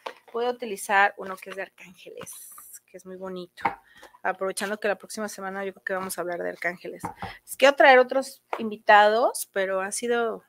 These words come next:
la gente, o sea, me está cotizando mucho. No, no es cierto. Ha sido un poquito, este, complejo, pero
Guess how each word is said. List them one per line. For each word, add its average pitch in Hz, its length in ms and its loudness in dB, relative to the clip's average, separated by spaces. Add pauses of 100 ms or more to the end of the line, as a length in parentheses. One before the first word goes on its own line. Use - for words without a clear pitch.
(100)
la 196 100 -10
gente, 196 320 -10
o 214 40 -12
sea, 196 180 -4
me 190 80 -4
está 170 200 -2
cotizando - 540 -4
mucho. - 340 -16
No, - 140 -12
no - 80 -14
es - 60 -6
cierto. - 280 -12 (500)
Ha 208 100 4
sido 214 220 8
un 214 40 -6
poquito, 226 340 2
este, 208 260 -2
complejo, 185 520 -10 (240)
pero 175 380 2